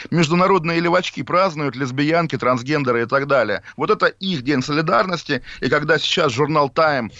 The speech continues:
делает подборку же-, женщин века, да, тоже думаешь, ну вот пришли как к Кларе Цеткин наши, наши уважаемые партнёры. А ведь было время, когда на обложке Тайма рисовал русский художник Борис Арцебашев, да, сын нашего,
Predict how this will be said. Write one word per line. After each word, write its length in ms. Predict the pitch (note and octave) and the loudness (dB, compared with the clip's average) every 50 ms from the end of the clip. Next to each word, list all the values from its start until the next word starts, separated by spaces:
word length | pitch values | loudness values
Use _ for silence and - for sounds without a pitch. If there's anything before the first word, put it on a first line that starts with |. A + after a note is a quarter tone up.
| - - - - | -20 -20 -18 -8
делает 400 | A#2+ C#3 F3 G3+ F3 B2+ - - | -2 0 2 2 2 0 0 0
подборку 520 | C#3+ C#3+ C#3 C3+ C#3 D3+ C#3+ - - C3+ | -2 -2 -2 0 -2 -2 -2 -2 -2 -4
же-, 260 | A#2+ C#3 D3+ C#3 - | -2 0 0 0 0
женщин 640 | C3 A#2+ D3 D#3+ D3 C3+ - - - C3+ B2 A2+ - - C3+ - | 0 0 2 2 2 2 0 0 0 0 -2 -2 -4 -8 -8 -6
века, 500 | A#2 A2+ C#3+ G#3 A#3 B3 - E3+ D#3 C3+ | -4 0 4 4 4 4 2 2 -2 0
да, 240 | B2 C#3+ D#3+ E3+ D#3+ - - _ - | 2 2 0 0 0 -6 -14 _ -4
тоже 240 | - E3+ D3+ D3 D3 | -2 0 0 0 0
думаешь, 320 | C3+ D3 C#3 C3+ B2 A#2 A2+ - | 0 0 0 2 0 0 -2 -2
ну 140 | D3+ D3+ F3 | -2 0 2
вот 200 | G3 G#3+ G#3 - - - - - | 2 2 2 0 -10 -16 -4 0
пришли 440 | E3+ F#3 F3 - - E3+ F#3 G#3+ F3+ | 2 4 4 2 2 0 0 -2 0
как 160 | - D3 - _ _ - | -2 -4 -6 _ _ -2
к 180 | - E3 C#3+ - | 0 0 0 2
Кларе 360 | - D#3+ E3+ E3+ E3 E3 D3+ | 2 2 4 4 4 2 2
Цеткин 560 | - - E3 D#3+ C#3+ - - - A2+ A2+ A2+ | 0 0 2 2 2 2 0 -4 0 0 2
наши, 320 | C3 C#3+ D3 C#3+ C#3+ A2+ - - - - | 2 2 2 0 -2 -2 -6 -10 -6 0
наши 280 | B2+ C3 C#3+ C#3+ - C3+ | 2 2 2 2 2 2
уважаемые 520 | B2 B2+ B2+ A#2+ C#3+ C#3 C3+ C3 C3 B2+ | 4 4 4 4 4 4 4 4 2 2
партнёры. 500 | G#2+ D3 C#3+ C3+ D3 D3+ C#3 B2+ A2+ A2 | 2 2 0 0 2 2 2 4 6 6
А 20 | A#2+ | 4
ведь 140 | C3+ B2+ B2+ | 4 2 2
было 260 | D3+ F3 F3 D#3+ C#3+ | 4 6 6 6 6
время, 300 | C#3 D#3+ F#3 F#3 E3+ C#3+ | 4 4 2 2 0 0
когда 400 | - C3 A#2+ A#2+ C3 D3 C#3+ C#3 - - - - - | 0 -2 -2 2 0 0 0 -2 -6 -16 -14 -2 0
на 140 | B2+ B2+ | 2 2
обложке 380 | B2+ C3 C#3+ C#3+ C#3 - - C#3 | 4 4 4 2 2 0 -2 -4
Тайма 360 | A2 - D#3+ E3 E3 D3 C3 | 0 0 0 2 2 0 0
рисовал 500 | A#2+ - - B2 A#2+ C3 C3+ C#3+ C3 - - - - - B2 | 0 0 -2 -2 0 2 2 2 2 0 -6 -14 -8 -2 2
русский 280 | B2+ C#3+ - - C#3+ | 2 2 2 2 0
художник 540 | - - C#3+ B2+ C#3 C3+ A2+ A2 B2 A#2+ G#2 | 0 0 2 4 4 4 4 4 2 2 2
Борис 340 | A#2 A#2 B2+ C3+ C3+ B2+ C3+ | 2 0 2 2 2 0 -2
Арцебашев, 600 | A2 G2+ - C#3 C3 C3 D3 E3 E3 - C3 G#2+ | -4 -2 -2 -2 0 2 2 2 2 2 -2 0
да, 140 | A#2 B2 A#2+ | 0 0 0
сын 260 | - - B2+ A2+ A2+ | 0 0 0 0 2
нашего, 380 | A#2 A2 - - G#2 G#2+ G#2 | 2 0 0 0 0 0 0